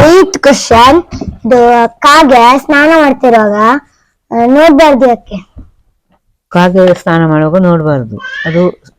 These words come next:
Speaker 2: ಸಾವಿನ ಸುದ್ದಿ ನೋಡಿ ಬಂದು ಸ್ನಾನ ಮಾಡುವುದು. ಅದಕ್ಕೆ ನಾವು ನೋಡಿದ್ರೆ ನಾವು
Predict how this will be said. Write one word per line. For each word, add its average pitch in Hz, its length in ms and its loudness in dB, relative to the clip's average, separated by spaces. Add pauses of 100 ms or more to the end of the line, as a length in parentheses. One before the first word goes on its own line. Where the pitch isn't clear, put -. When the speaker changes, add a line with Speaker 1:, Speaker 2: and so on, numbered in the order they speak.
(480)
Speaker 2:
ಸಾವಿನ 170 400 0
ಸುದ್ದಿ 151 440 -8
ನೋಡಿ 156 260 -4
ಬಂದು 156 360 -4
ಸ್ನಾನ 160 380 -6
ಮಾಡುವುದು. 165 320 -2 (680)
ಅದಕ್ಕೆ 180 280 -2
ನಾವು 180 300 0 (360)
ನೋಡಿದ್ರೆ 190 480 0
ನಾವು 170 320 -2